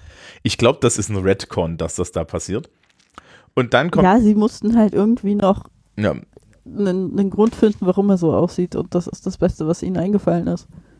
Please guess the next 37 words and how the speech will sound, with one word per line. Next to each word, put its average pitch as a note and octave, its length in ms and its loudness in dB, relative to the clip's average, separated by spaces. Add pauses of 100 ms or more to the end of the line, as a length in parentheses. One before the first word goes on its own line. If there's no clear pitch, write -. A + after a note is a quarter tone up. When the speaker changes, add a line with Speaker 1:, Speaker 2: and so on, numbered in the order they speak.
(180)
Speaker 1:
Oh, - 140 -14 (140)
ja, G#2 120 0
und G#2 300 -6
dann B2 280 0
kommt D3+ 420 0
Anakin C3 380 2
durch F#2+ 180 0
die F#2+ 140 -6
Tür. G#2 300 -2 (800)
Speaker 2:
Mhm. F#3+ 400 -2
Speaker 1:
Ja. G#2+ 300 2 (920)
Und D3+ 420 2
hat E3+ 140 2
die G3 60 2
nächste A3 320 2
Chance, A2 420 0
das A2+ 160 -2
Richtige A2 400 -2
zu - 120 -4
tun. D3 360 -4 (720)
Speaker 2:
Mhm. F#3+ 400 -2 (420)
Speaker 1:
Was A#2+ 240 0
er D3+ 80 2
natürlich C3 400 0
nicht D3 240 -4
tut, F3 280 -4
sondern, B2+ 600 0
äh, A2 640 2
er G2 180 0
schubst - 300 -6
dann G2 160 0
halt F#2+ 180 2
Mace F#2 280 -4
Windu F#2 220 -4
aus D#2+ 120 -8
dem D#2+ 80 -12
Fenster. C#2 320 -12